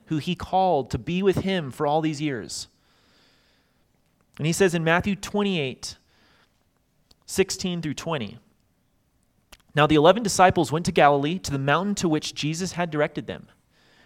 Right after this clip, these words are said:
In verse seventeen, "And when they saw him, they worshiped him. But some doubted."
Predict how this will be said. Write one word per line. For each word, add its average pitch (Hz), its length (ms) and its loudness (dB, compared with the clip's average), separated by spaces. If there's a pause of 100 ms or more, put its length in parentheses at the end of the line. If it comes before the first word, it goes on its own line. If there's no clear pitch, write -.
In 135 80 -6
verse 160 160 2
seventeen, 170 420 0
"And 151 100 -2
when 170 100 0
they 151 100 2
saw 226 420 6
him, 131 440 -4
they 139 160 4
worshiped 123 880 -6
him. 95 320 -10 (1300)
But - 140 -8
some 117 540 -2
doubted." 120 520 -2